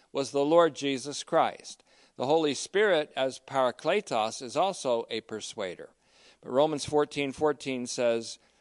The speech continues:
"Paul was persuaded by the Lord Jesus Christ himself that nothing is unclean in itself." The writer of Hebrews and his associates have been persuaded,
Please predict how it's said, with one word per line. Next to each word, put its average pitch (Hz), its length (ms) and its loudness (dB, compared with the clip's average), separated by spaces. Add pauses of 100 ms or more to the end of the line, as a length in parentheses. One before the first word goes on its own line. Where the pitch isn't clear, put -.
(100)
"Paul 135 240 4
was 123 160 -2
persuaded 120 560 -2
by 110 160 2
the 104 140 -2
Lord 113 220 -2
Jesus 104 400 -10
Christ 110 380 -2
himself 160 580 -4
that - 140 -16
nothing 101 460 -10
is 101 160 -14
unclean 101 680 -8
in 98 100 -12
itself." 87 640 -10 (460)
The 123 80 -2
writer 170 300 8
of 131 100 0
Hebrews 165 480 4
and 143 100 2
his 127 160 -4
associates 147 720 0
have 117 240 0
been 104 300 -2
persuaded, 107 800 -4